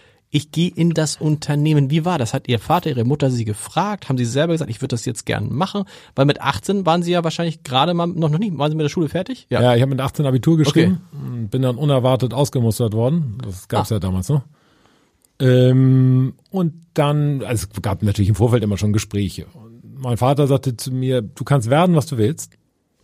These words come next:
Speaker 2: Ich kann dir eins sagen, du kriegst von mir die mit Abstand beste Ausbildung, die du haben
Speaker 1: Mhm.
Speaker 2: möchtest. Aber an deinem dreißigsten Geburtstag,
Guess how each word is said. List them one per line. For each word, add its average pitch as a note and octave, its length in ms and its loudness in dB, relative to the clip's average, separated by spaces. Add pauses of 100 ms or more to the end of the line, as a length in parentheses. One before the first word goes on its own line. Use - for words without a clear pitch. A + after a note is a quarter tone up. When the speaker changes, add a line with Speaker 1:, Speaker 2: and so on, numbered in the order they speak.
(220)
Speaker 2:
Ich B2 120 -4
kann C#3 140 2
dir C3 160 2
eins C3 180 -4
sagen, A#2+ 260 -2
du A#2+ 80 -10
kriegst - 180 -2
von C#3 100 2
mir C3+ 100 2
die B2+ 200 -4 (160)
mit D3 160 -4
Abstand E3+ 400 -2
beste D#3+ 280 0
Ausbildung, B2 380 -4
die A2 80 0
du G#2 60 2
haben A2 180 0
Speaker 1:
Mhm. D3+ 60 4
Speaker 2:
möchtest. G#3 340 -2 (880)
Aber D3 420 2
an C3 100 -2
deinem A#2+ 180 0
dreißigsten C3+ 480 0
Geburtstag, B2+ 640 0